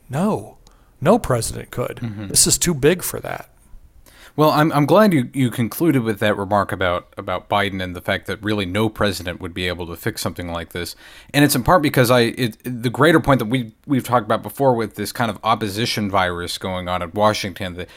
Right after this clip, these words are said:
Speaker 2: regardless of who would be the president right now, you'd have Republicans blaming Democrats, as they currently are, and you'd have Democrats blaming Republicans, as they current are.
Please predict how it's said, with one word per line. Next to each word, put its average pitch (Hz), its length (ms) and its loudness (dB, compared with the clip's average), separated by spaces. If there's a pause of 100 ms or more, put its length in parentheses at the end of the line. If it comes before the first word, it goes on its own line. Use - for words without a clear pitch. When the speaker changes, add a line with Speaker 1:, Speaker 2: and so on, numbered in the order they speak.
(160)
Speaker 2:
regardless 135 560 4
of 104 100 -4
who 120 100 0
would 110 100 0
be 104 100 -2
the - 100 -10
president 113 480 0
right 90 200 -4
now, 85 180 -6
you'd 101 200 -4
have 98 300 -4
Republicans 110 560 0
blaming 107 280 0
Democrats, 90 640 -4
as 92 180 -10
they 92 100 -6
currently 87 420 -8
are, 80 300 -6 (300)
and 123 100 2
you'd 131 80 2
have 127 300 2
Democrats 127 420 2
blaming 120 320 0
Republicans, 135 640 0
as 92 220 -6
they 92 120 -6
current 87 360 -4
are. - 180 -14